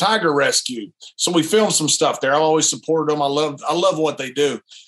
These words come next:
Well, the feds were doing some investigation into them about something. Do they classify themselves as a zoo? Do they cla-, classify? It's, I don't know what it was. It was ridiculous. They do a wonderful job with those animals. And they called us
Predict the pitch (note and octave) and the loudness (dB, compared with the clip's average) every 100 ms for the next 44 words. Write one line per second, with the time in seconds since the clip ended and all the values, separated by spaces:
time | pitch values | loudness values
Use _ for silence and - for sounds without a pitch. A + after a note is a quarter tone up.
0 | _ - E3+ D3 - A3 A3+ E3+ E3+ D#3+ | _ -6 -2 -2 0 2 2 2 0 0
1 | E3+ D#3 - F3 D3+ C3+ D3+ - A#2+ D3 | 0 0 0 -2 -2 -2 -2 -2 -2 0
2 | D#3+ D#3 C#3+ C#3 A#2 C#3+ C3 B2+ - C#3 | 0 0 -4 -6 -2 -2 0 -2 0 -2
3 | A#2+ A#2 A#2 C#3+ C#3+ D#3 D3+ - D3+ D3 | -2 -6 -2 -2 0 0 0 -2 -2 -2
4 | C#3+ B2 D3 C#3+ C3+ A#2 A#2 - D#3 D#3+ | -2 -4 -4 -4 -6 -6 -4 0 2 2
5 | D3+ C3+ - C3+ C3+ - C3+ B2+ - C#3 | 2 0 -2 -4 -4 0 -2 -2 -2 -2
6 | C3+ C#3+ C#3 E3+ D#3 C3+ A2 G#2+ G#2+ A#2 | -2 -4 -4 0 0 0 -4 -6 -4 -6
7 | C3+ C#3+ F3+ C#3+ C#3 D3+ - G2+ - - | -6 -4 -2 0 0 0 -2 -6 -6 -8
8 | - - - E3 D#3+ C3 F#3 E3 C#3 B2+ | -14 -8 -2 0 0 0 2 2 0 2
9 | C#3+ C3 A#2+ B2 A#2 A#2 G#2 - - - | 2 0 -2 -4 -4 -4 -6 -10 -12 -16
10 | - _ - E3 E3 D#3+ D3 D#3 D#3 A#2+ | -20 _ -4 0 0 0 0 0 0 -2
11 | - F#3 A3+ F#3 E3+ G#3 G3+ C#3 A#2 - | -2 2 2 0 0 2 2 2 0 0
12 | - - | -2 -8